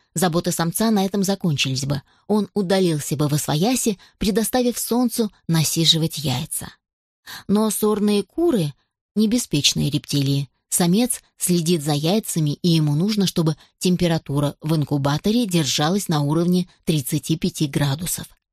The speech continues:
Казалось бы, это непосильная задача для какой-то птицы, но самец сорной курицы отлично с ней справляется. То ли язык, то ли нежная оболочка внутри клюва, точно ещё никому не удалось определить,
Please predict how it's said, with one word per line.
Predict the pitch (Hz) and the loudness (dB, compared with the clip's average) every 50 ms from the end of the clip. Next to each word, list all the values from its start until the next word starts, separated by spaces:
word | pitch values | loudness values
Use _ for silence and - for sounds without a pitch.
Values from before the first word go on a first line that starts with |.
| _ _ _ _ _ _ _ _ _ | _ _ _ _ _ _ _ _ _
Казалось | - 202 214 196 247 262 262 262 247 220 | -2 0 0 2 2 2 2 0 0 0
бы, | 202 233 240 - - | 0 0 0 0 0
это | 214 226 - 233 | -2 0 2 2
непосильная | 233 233 208 233 226 - - 240 233 226 226 226 220 | 2 2 2 0 -2 0 0 2 2 4 2 2 2
задача | 196 220 220 196 226 214 196 - - 190 | 0 0 0 2 0 0 0 0 0 0
для | 170 170 190 | 0 0 -2
какой-то | 185 202 196 - 208 202 202 - 214 | -2 -2 -2 0 -2 -2 -2 -2 -6
птицы, | - - - 226 165 - - 156 156 | -4 -2 0 0 0 0 -2 0 2
но | 165 175 | 2 2
самец | 170 - 190 180 175 185 196 185 - - - | 2 2 2 2 4 4 2 0 -2 -4 -6
сорной | - - - 196 175 - 151 160 151 | -6 -2 0 0 0 0 0 -2 -2
курицы | - _ - 156 156 151 165 175 - - 247 247 247 - _ _ _ _ _ | -4 _ -2 0 0 0 0 -2 0 0 -2 -2 -2 -4 _ _ _ _ _
отлично | - 170 - - 151 143 185 175 - - 180 175 | -4 -4 -2 0 0 0 2 2 0 0 0 0
с | - | 0
ней | - 156 160 | 0 0 0
справляется. | - - - 170 175 151 147 139 131 147 - - - - - - _ _ _ _ _ _ _ - | 0 0 -2 -2 0 0 0 0 -2 -2 -4 -6 -8 -8 -10 -16 _ _ _ _ _ _ _ -2
То | - | 0
ли | 330 311 262 | 2 2 2
язык, | 202 185 160 147 175 214 - | 2 0 0 0 0 -2 0
то | - - 175 | 0 0 0
ли | 165 170 | 2 2
нежная | 170 180 185 175 175 165 160 | 2 2 2 2 2 2 0
оболочка | 151 147 147 147 165 202 - - - | 0 0 0 0 0 0 0 -2 -2
внутри | 147 151 156 151 - - 151 | 0 0 0 0 0 0 -2
клюва, | 135 - 165 196 233 254 220 185 147 - - _ _ _ _ | 0 2 2 2 2 2 2 0 -2 -4 -6 _ _ _ _
точно | - 160 147 - - 151 | -4 -2 0 0 0 2
ещё | 151 147 - 165 | 2 2 2 2
никому | 151 151 139 - 156 151 147 | 2 2 2 2 2 2 4
не | 151 151 | 4 2
удалось | 147 139 135 139 139 139 143 - - - | 2 2 0 0 0 0 -2 -2 -4 -4
определить, | - 147 - 156 147 143 156 180 262 277 - - | -2 0 0 0 2 2 2 2 2 2 0 -6